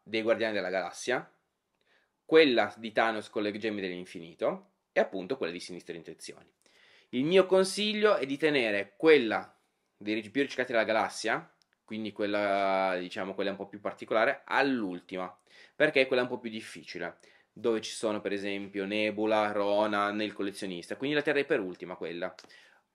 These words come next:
Ovviamente se ci sono i due eroi che sono Rocket e Groot all'interno, ci piacciono, la prendiamo comunque.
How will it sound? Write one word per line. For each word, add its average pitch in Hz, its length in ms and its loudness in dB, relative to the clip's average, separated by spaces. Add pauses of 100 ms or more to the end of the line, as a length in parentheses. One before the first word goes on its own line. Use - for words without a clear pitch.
(100)
Ovviamente 117 720 2
se - 600 -2
ci - 140 -10
sono 110 220 -4
i 104 80 -6
due 107 140 0
eroi 107 240 4
che 92 100 -12
sono 92 220 -6
Rocket 110 680 -2
e 101 240 -2
Groot 110 280 -4
all'interno, 92 760 -4
ci - 140 -10
piacciono, 107 480 -6
la 131 80 -4
prendiamo 85 340 -10
comunque. - 460 -18